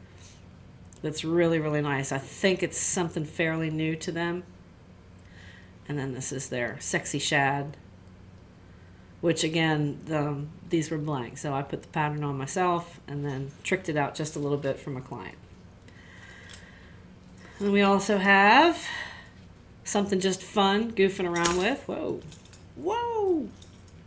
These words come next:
Just working on shading there. And tons of depth as well.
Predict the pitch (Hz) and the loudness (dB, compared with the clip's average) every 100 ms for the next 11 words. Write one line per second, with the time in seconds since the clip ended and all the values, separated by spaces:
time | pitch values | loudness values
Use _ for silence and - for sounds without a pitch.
0 | - - - - - - - - - - | -20 -20 -20 -20 -20 -20 -20 -20 -20 -20
1 | - - - - - - - - - - | -20 -20 -20 -20 -20 -20 -20 -20 -20 -20
2 | - 160 170 160 156 151 143 - 160 151 | -14 -8 -2 -2 -2 -2 0 2 2 4
3 | 147 143 143 185 247 - - - - - | 2 2 2 0 -4 -14 -20 -20 -20 -20
4 | - - - - - - - - - - | -20 -20 -20 -20 -20 -20 -20 -20 -20 -20
5 | - - - - - - - - - 151 | -20 -20 -20 -20 -20 -20 -20 -20 -14 -8
6 | 165 165 160 - 139 135 131 135 104 98 | -6 -4 -6 -8 -6 -6 -6 -6 -6 -8
7 | - - 147 151 170 190 151 - | -10 -8 -6 -4 -2 0 -2 -6